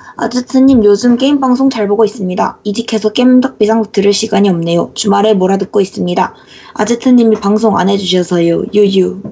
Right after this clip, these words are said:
취향 존중 코너 재미있었습니다. 저는 옛날에는 안 그랬는데 요즘에는 턴제 게임을 못 하겠더라고요.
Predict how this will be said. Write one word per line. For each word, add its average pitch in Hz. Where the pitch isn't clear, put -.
취향 302
존중 247
코너 262
재미있었습니다. 233
저는 233
옛날에는 226
안 190
그랬는데 196
요즘에는 196
턴제 294
게임을 220
못 190
하겠더라고요. 196